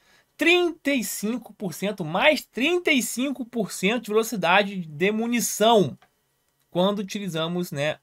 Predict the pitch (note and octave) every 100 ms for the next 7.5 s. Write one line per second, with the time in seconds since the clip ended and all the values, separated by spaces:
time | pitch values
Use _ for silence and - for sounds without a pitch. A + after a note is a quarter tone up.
0 | _ C#3 D3+ D#3+ C3+ - F3 F3+ E3+ C#3
1 | D3 D#3+ - F3 - D#3 E3+ C#3+ D3+ D3
2 | D#3 - F#3 - C#3+ C3+ _ _ _ _
3 | _ _ - A3+ E3+ A2+ - - C3 E3+
4 | - D3 E3+ E3 D#3 D3+ F#3+ A#3+ G3+ G3
5 | A3+ F3 D#3+ E3 G#3+ G#3+ F3 E3+ G3 F#3+
6 | G3 - F#3+ G3 F#3 D#3 F#3 G3+ G3+ -
7 | - G#3 F3 C#3+ A#2+